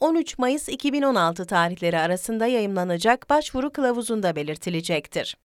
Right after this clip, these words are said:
İnternet adresi: H T T P iki nokta üst üste slash slash W W W nokta K K K nokta T S K nokta T R,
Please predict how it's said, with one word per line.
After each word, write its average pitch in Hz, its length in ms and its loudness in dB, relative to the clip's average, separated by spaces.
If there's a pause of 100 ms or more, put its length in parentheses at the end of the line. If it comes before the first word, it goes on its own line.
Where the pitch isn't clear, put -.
(720)
İnternet 302 560 4
adresi: 170 560 0 (340)
H 214 240 2
T 226 200 2
T 151 220 2
P 254 300 2 (200)
iki 320 260 -2
nokta 311 320 2
üst - 300 -4
üste 262 420 0
slash 285 340 0
slash 175 440 0 (300)
W 311 400 2
W 285 380 2
W 226 380 2
nokta 247 420 0 (240)
K 214 220 4
K 220 240 4
K 285 300 2
nokta 233 500 2
T 226 200 0
S 226 220 0
K 311 280 4
nokta 269 380 2
T 233 300 2
R, 160 180 2